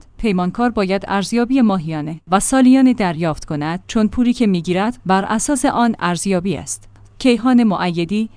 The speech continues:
رئیس پیشین آتش‌نشانی منطقهٔ اقتصادی انرژی پارس جنوبی هم یکی از کسانی است که معتقد است بی‌توجهی به دستورالعمل‌ها،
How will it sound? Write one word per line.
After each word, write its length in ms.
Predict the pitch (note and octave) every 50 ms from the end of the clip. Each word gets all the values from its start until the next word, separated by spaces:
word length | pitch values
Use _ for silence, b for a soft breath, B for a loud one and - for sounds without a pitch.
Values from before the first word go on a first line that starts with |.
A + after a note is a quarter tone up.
| b b -
رئیس 320 | G#3+ G#3 A3+ B3+ - B3+
پیشین 440 | A#3+ - G3+ F#3+ - - G#3+ G#3 G3+
آتش‌نشانی 840 | - G3+ G#3 - G#3+ G#3 G3 - G#3 G3+ - G#3+ G3 G#3 A3+ A#3 G#3+
منطقهٔ 460 | G3 F3+ F#3 F#3 - A3+ G#3+ C4 C4+ B3+
اقتصادی 800 | B3+ - G3 G3 - - A3 G#3 - A#3+ A#3 A#3 B3+ C4+ B3+
انرژی 520 | - - G3 F#3+ F#3 F#3+ F#3 - B3 B3+ B3
پارس 320 | - A#3+ A#3 A#3 - B3
جنوبی 440 | A#3 F#3+ G3+ F3+ D#3 D3+ C#3+ G#3 G#3+
هم 300 | F3+ G3+ A3+ A#3 A#3+ B3 - -
یکی 260 | A3+ B3+ B3 - C4
از 140 | B3+ B3 -
کسانی 420 | - A3+ G#3+ - A3+ G#3 G#3 G#3 G#3
است 220 | G3+ G#3 - -
که 80 | A#3 G3+
معتقد 540 | F#3+ F#3 F#3 - A3 F#3+ F3 F#3+ F#3+ E3+
است 220 | D#3+ E3+ F3 - -
بی‌توجهی 680 | G#3 F#3+ - A3+ G3+ E3 D#3+ D#3+ - G#3+ G#3+ G3+ B3
به 140 | A#3+ A3 G3
دستورالعمل‌ها، 1000 | E3+ F3+ F#3 F#3 - F#3 E3 D#3+ D#3+ D#3 D#3 D3+ D#3 D3+ C#3+ D3+ F#3+ F3+ E3+